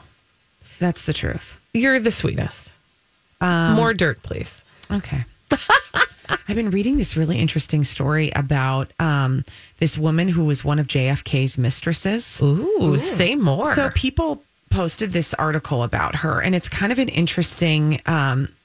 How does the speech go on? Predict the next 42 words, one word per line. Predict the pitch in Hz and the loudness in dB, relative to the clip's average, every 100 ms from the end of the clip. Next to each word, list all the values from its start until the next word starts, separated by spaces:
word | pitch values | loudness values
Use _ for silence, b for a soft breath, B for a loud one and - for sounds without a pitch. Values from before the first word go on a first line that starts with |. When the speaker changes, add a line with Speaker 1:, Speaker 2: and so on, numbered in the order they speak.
| _ _ | _ _
Speaker 1:
thing | - - 185 147 | -6 -2 0 0
because | - - 285 | -2 -2 0
I | 294 381 | 0 0
just, | 494 440 - B B B B | 0 -2 -8 B B B B
you | B 311 | B 0
know, | - | 0
I | - 370 | 0 0
didn't, | 427 392 - - | 0 -4 -10 -2
I'm | 330 392 381 | -2 0 -2
too | - 302 | 0 2
young | 196 175 185 | 2 2 0
to | - | 0
have | 175 - | -2 0
grown | 170 160 | 0 2
up | 156 | 2
in, | 156 | 2
like, | 143 | 2
the | 147 | 0
J | 151 143 | 0 0
F | 143 | 0
K | - 151 | 0 0
era. | 104 127 135 196 208 | 0 0 0 -2 0
Like, | 196 | 2
Speaker 2:
Yeah. | 175 | 4
Speaker 1:
I | - | 2
don't, | - | 0
you | 269 | 0
know, | 262 240 | -2 -2
and | - 262 240 | -2 -4 -2
so | 294 | 0
even | 285 285 320 | 0 0 0
to, | 302 | 0
like, | 247 | 0
understand | - 190 180 - 180 170 165 | -2 -2 0 0 0 2 2
the | 165 - | 0 0
impact | 160 170 156 - | 2 2 2 -2
of | 156 | -2
the | |
Kennedys | 160 165 151 151 151 147 | 0 0 2 2 0 0
and | 147 | -2
sort | 165 151 | 0 -2
of | 143 | -4